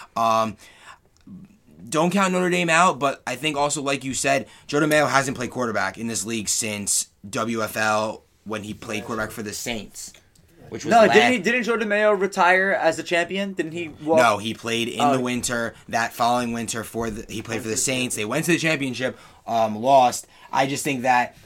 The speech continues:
Speaker 1: with not seeing enough reps lately, uh, and last time we saw him at quarterback, he was a little bit of a statue back there. I'm not trying to
Speaker 2: Mm.
Speaker 1: say he can't run or anything like that,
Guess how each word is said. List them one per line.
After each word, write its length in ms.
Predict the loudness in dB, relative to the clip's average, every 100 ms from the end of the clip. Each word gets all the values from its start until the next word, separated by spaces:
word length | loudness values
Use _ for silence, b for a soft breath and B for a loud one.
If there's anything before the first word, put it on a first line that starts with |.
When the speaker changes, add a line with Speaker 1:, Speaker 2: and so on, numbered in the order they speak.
| b b b
Speaker 1:
with 180 | -6 2
not 220 | 2 4
seeing 160 | 2 2
enough 200 | 0 2
reps 240 | 2 2
lately, 460 | -4 -4 -4 -2 -2
uh, 400 | -2 0 -2 -4
and 240 | -4 0
last 240 | 0 0 -2
time 160 | -2
we 80 | 0
saw 220 | 0 0
him 80 | -2
at 80 | -2
quarterback, 480 | -4 -2 0 0 -2
he 180 | -8
was 140 | -8 -4
a 40 |
little 180 | -2 0
bit 100 | 0
of 100 | -2
a 40 |
statue 420 | -4 -2 -2 -2 -6
back 220 | -8 -10
there. 180 | -16 -14
I'm 80 | -10
not 140 | -8
trying 160 | -6 -6
to 60 |
Speaker 2:
Mm. 20 | -4
Speaker 1:
say 100 | -2
he 120 | -4
can't 240 | -4 -4
run 160 | 0 0
or 60 | 2
anything 220 | 0 -2
like 140 | -4 -2
that, 200 | -2